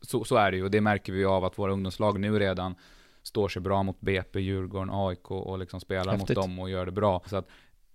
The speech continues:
Speaker 1: kollar vi på den sidan så tror jag att vi har slipat till kvaliteten. Vi kanske har några årskullar till så att man har hela vägen ner, men det kommer inte att vara, som jag sa,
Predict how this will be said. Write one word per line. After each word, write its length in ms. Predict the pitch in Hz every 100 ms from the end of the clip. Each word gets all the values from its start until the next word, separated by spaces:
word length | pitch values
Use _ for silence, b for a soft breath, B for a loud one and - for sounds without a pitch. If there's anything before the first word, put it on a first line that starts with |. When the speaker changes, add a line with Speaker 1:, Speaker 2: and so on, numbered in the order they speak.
| - _ _
Speaker 1:
kollar 220 | - 104
vi 40 | 98
på 80 | 101
den 240 | 110 120
sidan 320 | 110 107 98
så 100 | 101
tror 140 | 90 101
jag 60 |
att 80 | 90
vi 80 | 98
har 280 | 92 92 - - - - - - _ _ _ -
slipat 1000 | - - - - - 113 104 104 117
till 240 | - 113 98
kvaliteten. 640 | 104 95 - 120 139 147 143 b b b
Vi 60 | -
kanske 260 | 98 92
har 100 | 95
några 400 | 98 98 95 92
årskullar 520 | 95 95 - 98 92 87
till 320 | - 113 131
så 120 | 135 101
att 60 |
man 140 | 98 95
har 280 | 95 92 -
hela 260 | 98 92
vägen 320 | 92 90 90
ner, 240 | 98 120 127
men 120 | 107
det 60 | 101
kommer 180 | 104
inte 180 | 98 -
att 40 | 104
vara, 280 | 95 92
som 140 | 90 107
jag 80 | 90
sa, 240 | 95 85